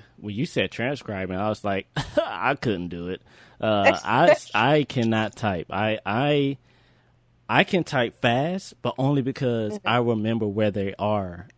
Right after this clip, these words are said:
Speaker 2: Mm-hmm.
Speaker 1: on the keyboard, because I use shortcuts a lot, uh, when I,
Speaker 2: Mm-hmm.
Speaker 1: when I edit. So I know how to type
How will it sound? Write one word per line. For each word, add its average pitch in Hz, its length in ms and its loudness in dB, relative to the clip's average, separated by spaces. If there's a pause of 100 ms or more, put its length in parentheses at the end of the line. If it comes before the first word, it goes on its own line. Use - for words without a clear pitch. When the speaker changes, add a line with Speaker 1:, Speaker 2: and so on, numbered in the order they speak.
(580)
Speaker 2:
Mm-hmm. 214 260 -4
Speaker 1:
on 202 120 2
the 190 100 -4
keyboard, 104 460 0
because 104 340 -6
I 101 120 -2
use 98 180 -4
shortcuts - 520 -4
a 85 60 -8
lot, 80 260 -12 (500)
uh, 107 180 0
when 104 180 2
I, 110 60 4
Speaker 2:
Mm-hmm. - 180 -4
Speaker 1:
when 107 140 0
I 98 140 -2
edit. 127 340 2
So 95 440 -4 (340)
I 147 180 4
know 120 480 4
how 107 100 -2
to 95 160 -2
type 110 420 -4